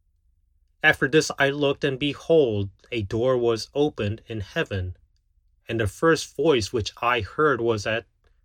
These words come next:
as it were, of a trumpet talking with me, which said, 'Come up hither, and I will show thee things which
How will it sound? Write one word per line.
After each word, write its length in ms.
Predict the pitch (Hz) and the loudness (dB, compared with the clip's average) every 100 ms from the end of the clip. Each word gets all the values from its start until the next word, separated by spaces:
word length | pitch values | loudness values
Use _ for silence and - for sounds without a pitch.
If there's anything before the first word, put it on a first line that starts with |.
| - | -2
as 280 | 123 120 117 | 0 2 2
it 200 | 147 117 | 0 0
were, 240 | 107 120 | -2 -2
of 220 | 127 107 | -4 -6
a 140 | 104 101 | -4 -6
trumpet 640 | - 175 170 - 101 - _ - | -6 -4 -4 -2 -6 -8 _ -14
talking 540 | - 123 - 113 101 | -6 -4 -4 -6 -4
with 220 | 127 - | -2 -4
me, 320 | 113 101 92 - _ _ _ _ _ _ | -4 -4 -6 -8 _ _ _ _ _ _
which 180 | 117 101 | -4 -4
said, 340 | - 139 117 | -2 -2 -2
'Come 200 | - 123 | -4 -4
up 160 | 135 - | -4 0
hither, 400 | 175 160 95 98 _ _ _ - | 2 4 2 -2 _ _ _ -14
and 140 | 120 - | -12 -2
I 180 | 117 139 | 2 4
will 200 | 127 120 | 2 0
show 320 | - - 180 | -2 2 2
thee 340 | 165 101 95 95 | 2 0 -2 -4
things 420 | - 156 160 165 - | -2 0 0 -6 -4
which 320 | 127 - | -4 -4